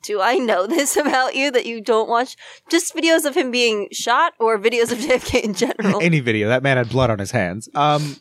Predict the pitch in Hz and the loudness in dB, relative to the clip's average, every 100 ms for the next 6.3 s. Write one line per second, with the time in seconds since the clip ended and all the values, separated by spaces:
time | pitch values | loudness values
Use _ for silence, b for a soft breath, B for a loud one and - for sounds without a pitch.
0 | - 147 110 90 - 92 90 90 87 - | -6 -4 -2 -6 -6 -10 -8 -12 -10 -4
1 | 92 95 _ _ _ b b b b b | -4 -4 _ _ _ b b b b b
2 | b _ _ _ 127 139 127 110 104 101 | b _ _ _ 2 2 2 0 -2 -2
3 | 95 95 90 92 107 _ - 170 - 143 | -4 -6 -6 -8 -12 _ -8 -6 -2 -2
4 | 113 107 104 107 - 107 107 131 127 151 | -2 -8 -10 -10 -6 -4 0 -2 -2 -4
5 | 120 104 - - 131 135 123 110 107 104 | -2 -4 -6 0 2 2 2 0 -2 -2
6 | 90 95 156 | -4 -2 -2